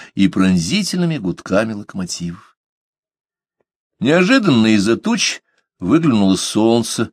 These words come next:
ударило в стекла вокзала и отполировало крыши составов. Вокзал на редкость грязный. Таким я Курский еще не видел.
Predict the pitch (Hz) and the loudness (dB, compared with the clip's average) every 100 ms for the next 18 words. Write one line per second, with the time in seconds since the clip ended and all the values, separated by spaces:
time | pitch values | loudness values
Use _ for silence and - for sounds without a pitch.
0 | _ _ _ _ 90 82 127 202 196 196 | _ _ _ _ -8 -2 2 2 2 0
1 | - - 180 170 160 131 139 139 139 - | -2 -4 -2 0 0 0 2 2 0 -4
2 | _ _ 90 85 90 87 90 90 113 120 | _ _ -8 -4 0 2 2 4 4 2
3 | 120 101 92 - - - 107 - - 87 | -4 -4 -4 -4 -10 -10 -10 -10 -4 -2
4 | 85 95 - - _ _ _ _ _ _ | -2 -6 -14 -20 _ _ _ _ _ _
5 | _ _ _ _ _ _ _ _ _ - | _ _ _ _ _ _ _ _ _ -6
6 | 127 139 120 165 131 107 120 131 95 82 | -2 0 2 2 4 4 2 2 -2 0
7 | 95 95 92 90 87 - _ _ _ _ | 2 2 2 0 -2 -6 _ _ _ _
8 | _ _ - 95 113 107 104 117 110 - | _ _ -14 -4 0 0 0 0 -2 -2
9 | 110 95 - 113 110 107 92 95 | -2 -2 -2 0 2 2 2 0